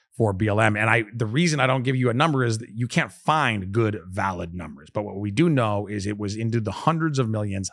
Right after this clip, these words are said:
likely into the billions of dollars, much of it coming from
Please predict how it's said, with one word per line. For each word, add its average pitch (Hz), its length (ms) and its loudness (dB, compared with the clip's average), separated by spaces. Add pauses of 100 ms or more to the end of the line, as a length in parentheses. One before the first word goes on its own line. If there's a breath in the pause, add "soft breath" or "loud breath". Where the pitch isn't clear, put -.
(140)
likely 139 580 -2
into 127 400 -2
the 117 160 -6
billions 120 760 0 (340 loud breath)
of 104 160 -2
dollars, 90 440 -4
much 123 360 4
of 139 80 -2
it 120 80 -2
coming 110 260 -2
from 104 260 0